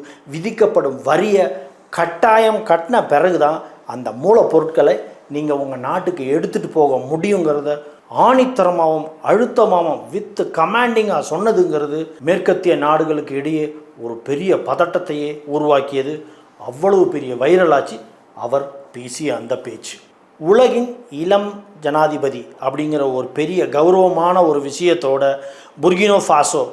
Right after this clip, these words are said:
அந்த நாட்டின் ஜனாதிபதியான இப்ராஹிம் ட்ரோரே அவர் பண்ண மொத வேலை, அவர் பதவி எடுத்த உடனே அந்த நாட்டு அரசியல்வாதிகள் எல்லாருடைய சம்பளத்தையுமே முப்பது பர்சன்டேஜ் கம்மி பண்ணிட்டார். அதுவும் இல்லாம இன்னும் மேற்படி போய்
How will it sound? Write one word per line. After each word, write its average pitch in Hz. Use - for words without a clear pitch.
அந்த 143
நாட்டின் 147
ஜனாதிபதியான 151
இப்ராஹிம் 165
ட்ரோரே 151
அவர் 139
பண்ண 160
மொத 139
வேலை, 147
அவர் 143
பதவி 151
எடுத்த 143
உடனே 135
அந்த 160
நாட்டு 156
அரசியல்வாதிகள் 143
எல்லாருடைய 160
சம்பளத்தையுமே 165
முப்பது 214
பர்சன்டேஜ் 156
கம்மி 175
பண்ணிட்டார். 127
அதுவும் 165
இல்லாம 151
இன்னும் 214
மேற்படி 185
போய் 123